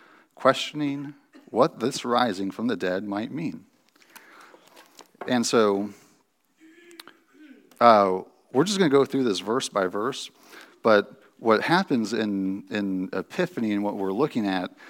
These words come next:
if you were following the scripture readings for the whole thing, it was we didn't miss a single beat through the Gospel of Mark all the way through Epiphany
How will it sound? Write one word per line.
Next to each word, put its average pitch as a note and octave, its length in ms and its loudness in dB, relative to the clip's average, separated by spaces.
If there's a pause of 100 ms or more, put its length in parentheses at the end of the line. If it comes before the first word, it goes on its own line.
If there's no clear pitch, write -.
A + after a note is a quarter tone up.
(140)
if G#2+ 100 -10
you B2 160 0
were G#2 100 0
following D#3+ 380 6
the F#2+ 140 -2
scripture - 380 -4
readings F#2+ 420 -4
for - 120 -8
the G2 80 0
whole C#3 140 0
thing, A2 180 0
it G#2 80 0
was G2 140 -2
we A2+ 100 0
didn't C#3 240 6
miss A#2 200 -4
a A#2+ 40 -6
single B2+ 300 -2
beat G#2+ 380 -6 (480)
through G#2+ 140 -2
the G2+ 100 -2
Gospel G2+ 360 0
of G2 80 0
Mark F2+ 280 -4
all F#2+ 160 -2
the G#2 80 -4
way G2 100 -2
through G2 200 -4
Epiphany F#2 540 -6